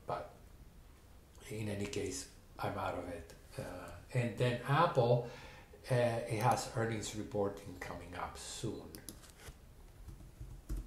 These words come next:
Apple, and therefore I don't wanna go over the earnings, and so I decided to cut my short, my losses here. It's due to report earnings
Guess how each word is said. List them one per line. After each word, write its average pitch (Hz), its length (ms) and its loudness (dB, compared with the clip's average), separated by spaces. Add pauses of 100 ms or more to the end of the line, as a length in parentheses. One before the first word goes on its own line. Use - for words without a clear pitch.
(2500)
Apple, 95 480 -2 (100)
and 104 300 0 (300)
therefore 104 580 4 (460)
I 113 80 2
don't 113 160 2
wanna 120 220 4
go 110 280 2
over 107 260 6
the 101 240 -2
earnings, 92 580 0 (420)
and 101 120 -2
so 98 200 0
I 101 60 2
decided 98 540 2 (300)
to - 80 -4
cut 92 240 -4
my 92 140 -6
short, 92 480 -2 (120)
my 98 140 -2
losses 98 400 -2
here. 135 360 2 (1080)
It's - 300 2
due 113 380 2
to 107 120 0
report 101 420 2
earnings 101 800 0